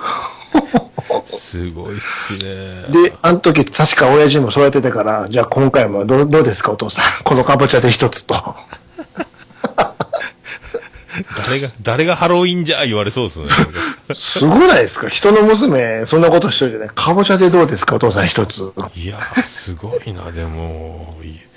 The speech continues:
Speaker 1: まあ、勇気ないが出てる時点でもうすごいっすね。
Speaker 2: でしょ？も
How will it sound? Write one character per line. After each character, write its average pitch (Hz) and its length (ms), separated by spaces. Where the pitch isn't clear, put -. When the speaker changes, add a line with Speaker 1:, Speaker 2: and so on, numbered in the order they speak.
Speaker 1:
ま 85 80
あ、 80 40
勇 80 120
気 202 100
な 208 120
い 202 40
が 147 100
出 127 120
て 170 100
る 156 80
時 135 100
点 113 120
で 90 80
も 87 80
う - 20
す - 180
ご 87 140
い - 20
っ - 40
す - 160
ね。 71 220
Speaker 2:
で 143 80
し 151 60
ょ？ - 160
も 214 100